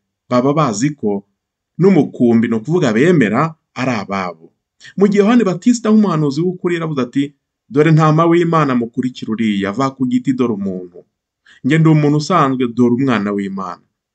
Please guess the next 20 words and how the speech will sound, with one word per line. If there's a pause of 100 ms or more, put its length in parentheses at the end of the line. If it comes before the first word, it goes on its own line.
(300)
Ati,
"Njyewe
uriya
aje,
uje
aranduta,
sinkwiriye (220)
no
gupfundura
udushumi
tw'inkwe-, (120)
tw'inkweto
ze." (960)
Ati,
"Birakwiye
ko
akuzwa,
njye
ngacishwa
bugufi."